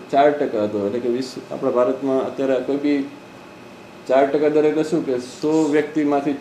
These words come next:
ચાર વ્યક્તિને હાર્ટની બીમારી હતી. આજે એ દર બારથી ચૌદ ટકા છે. શું પરિબળો છે જેનાથી આપણને હાર્ટની બીમારીને આમંત્રણ આપીએ છીએ? સ્મોકિંગ કે તમાકુનું સેવન છે, સ્ટ્રેસ એટલે કે તણાવયુક્ત જીવન છે,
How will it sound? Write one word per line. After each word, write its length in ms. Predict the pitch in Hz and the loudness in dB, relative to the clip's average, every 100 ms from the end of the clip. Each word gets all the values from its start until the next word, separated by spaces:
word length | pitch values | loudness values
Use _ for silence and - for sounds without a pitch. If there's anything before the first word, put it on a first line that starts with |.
| - | 0
ચાર 240 | 151 160 | 4 4
વ્યક્તિને 400 | 156 156 160 151 | 2 -2 -2 0
હાર્ટની 340 | 139 135 135 123 | 2 0 0 -4
બીમારી 360 | 123 120 117 | -2 0 0
હતી. 300 | 110 117 123 - - - - - | 0 -2 -4 -6 -18 -20 -20 -8
આજે 240 | 120 123 139 | -6 -2 -2
એ 200 | 127 131 | 0 -2
દર 220 | 131 127 120 - - - | -2 -2 -6 -16 -16 -4
બારથી 340 | 123 135 131 | 0 0 -2
ચૌદ 280 | 135 139 143 139 | -4 -2 -2 -2
ટકા 200 | 110 107 | -2 -2
છે. 180 | 104 98 - - - - - - | -4 -6 -12 -18 -20 -20 -20 -2
શું 220 | 175 180 | 0 2
પરિબળો 420 | 160 165 156 156 | 2 4 4 4
છે 140 | 147 147 | 2 0
જેનાથી 380 | 123 135 131 127 | 0 -2 -2 -4
આપણને 280 | 120 123 | -4 -8
હાર્ટની 400 | 120 127 127 131 | -4 -2 -2 -4
બીમારીને 540 | 123 127 127 127 120 101 | -4 -4 -2 -2 -4 -4
આમંત્રણ 400 | 127 135 131 120 | -2 -2 -2 -4
આપીએ 280 | 107 113 110 | -4 -4 -4
છીએ? 180 | 120 117 - - - - - - 120 135 | -4 -6 -8 -20 -20 -20 -20 -18 -14 -2
સ્મોકિંગ 420 | 143 143 156 143 | -2 0 -2 0
કે 200 | 139 127 | 0 0
તમાકુનું 680 | 131 139 139 135 135 120 | -2 -4 -4 -4 -4 -4
સેવન 280 | 135 131 139 | -4 -4 -4
છે, 260 | 131 135 127 127 - - - - - - - | -4 -6 -8 -12 -18 -20 -20 -20 -20 -20 -12
સ્ટ્રેસ 380 | - 143 143 - 127 | 2 6 6 2 -8
એટલે 120 | 127 | -8
કે 100 | 123 | -6
તણાવયુક્ત 720 | 120 135 143 143 143 131 - | -2 0 0 0 0 -2 -4
જીવન 320 | 135 135 143 139 | -2 0 0 -2
છે, 260 | 139 123 | -2 -2